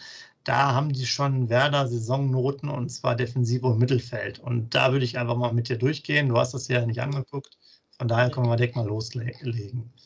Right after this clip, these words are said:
Also, Torhüter, also da gibt's immer eine Bewertung von, äh, bis von null oder von eins bis zehn Punkten.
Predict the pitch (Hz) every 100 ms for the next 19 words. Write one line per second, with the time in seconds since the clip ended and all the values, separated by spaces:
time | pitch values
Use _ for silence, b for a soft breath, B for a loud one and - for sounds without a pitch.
0 | B B B B B 117 120 104 - -
1 | 160 175 175 156 156 127 131 156 170 151
2 | 131 120 156 156 147 - 139 131 131 131
3 | 135 - 120 135 - - - 131 120 135
4 | 120 117 135 165 160 120 117 - 147 -
5 | 131 - 127 110 160 190 226 196